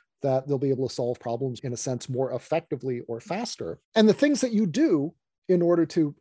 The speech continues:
activate or support the default mode network are also things that can be really good for you.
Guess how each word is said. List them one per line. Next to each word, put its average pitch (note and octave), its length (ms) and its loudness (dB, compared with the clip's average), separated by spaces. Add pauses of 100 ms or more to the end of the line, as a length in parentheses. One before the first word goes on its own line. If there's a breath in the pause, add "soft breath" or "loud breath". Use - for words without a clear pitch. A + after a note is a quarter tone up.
activate D#3 640 0
or D3 120 -6
support D3 380 -4
the D#3 60 -6
default C3+ 380 0
mode C3+ 160 -4
network C3+ 420 -2 (240 soft breath)
are E3 120 4
also A#3 240 4
things E3+ 360 0
that E3+ 180 4 (280)
can G3+ 100 2
be G3 140 0
really G#3 240 4
good A#3 180 -2
for D3 140 -4
you. - 180 -16